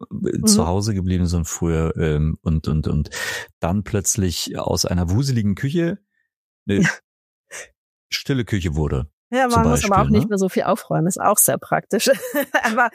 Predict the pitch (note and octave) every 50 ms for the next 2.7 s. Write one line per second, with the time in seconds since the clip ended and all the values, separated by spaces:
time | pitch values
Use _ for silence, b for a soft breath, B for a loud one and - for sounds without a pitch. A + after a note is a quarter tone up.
0 | B B G#3+ A2 G#2 G2 G3+ A3+ A#3 G#3+ B3+ B3 B3 B3 G#3+ A3+ G#3+ B3 A#3+ A3+
1 | A3 G3+ A#3 A#3 B3 _ - G3 G3 G3 F#3+ F3 F#3 G3 G3+ A3 F#3+ F#3 - G3+
2 | F#3+ G3+ G3 - - F3 F3+ F3+ F#3 F#3+ F#3+ - -